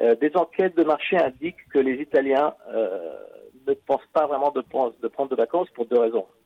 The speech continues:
D'un, il y a encore des limites et des peurs. De deux, malheureusement, après deux mois quasiment de très peu de travail, il n'y a pas vraiment beaucoup d'argent pour aller en vacances. Alors, euh, le gouvernement a établi qu'à partir du trois juin, on peut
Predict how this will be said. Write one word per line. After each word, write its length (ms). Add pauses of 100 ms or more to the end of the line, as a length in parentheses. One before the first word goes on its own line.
(100)
D'un, 220 (420)
il 40
y 20
a 20
encore 220
des 80
limites 360
et 60
des 140
peurs. 340 (180)
De 80
deux, 300 (460)
malheureusement, 480
après 340
deux 80
mois 220
quasiment 400
de 80
très 160
peu 140
de 40
travail, 380
il 60
n'y 40
a 60
pas 140
vraiment 180
beaucoup 240
d'argent 260
pour 140
aller 80
en 80
vacances. 340 (340)
Alors, 300 (640)
euh, 240
le 100
gouvernement 440
a 80
établi 400
qu'à 200
partir 640 (640)
du 140
trois 360
juin, 380 (460)
on 160
peut 360